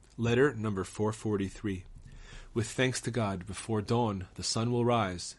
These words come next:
Tuesday, the twelfth of Kislev. And God saw that he, Moses, went aside to look. This verse carries the acrostic of Kislev,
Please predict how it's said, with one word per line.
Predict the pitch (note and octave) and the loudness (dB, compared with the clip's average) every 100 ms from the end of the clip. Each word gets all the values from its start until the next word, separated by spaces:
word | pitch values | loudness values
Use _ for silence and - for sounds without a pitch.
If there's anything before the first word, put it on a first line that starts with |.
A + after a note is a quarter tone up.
| - | -4
Tuesday, | - B2+ G#2+ G2 F2+ | 2 2 2 0 -2
the | F2 | -4
twelfth | - A#2 A2+ A#2+ | -2 0 0 -4
of | - | -4
Kislev. | A2+ A2 G2 F2 E2+ - - - - - - - | -4 -4 -4 -6 -8 -16 -20 -20 -20 -20 -20 -16
And | - F2+ | -10 -6
God | F#2 G2+ G#2 | 2 4 4
saw | - A#2+ A2+ | 2 2 2
that | F#2+ F#2 | 0 0
he, | A2 G2+ F2 - | 0 0 -4 -8
Moses, | F#2 G2+ F2+ E2+ F#2 | -2 -2 -2 -4 -4
went | G2+ | -4
aside | G2 A#2 G#2+ G2 | -2 0 0 0
to | G2+ | -2
look. | A#2 G2+ - - _ - - - - - - | -2 -4 -12 -20 _ -20 -20 -20 -20 -20 -6
This | G2+ - | -2 0
verse | G#2+ G2+ | 0 -2
carries | - A2 G#2 F#2+ | 0 2 2 2
the | F#2 | -2
acrostic | E2 - G#2 - F2+ - | -4 0 0 0 -8 -10
of | - - | -12 -4
Kislev, | B2 - E2+ D#2+ | -2 -2 -4 -10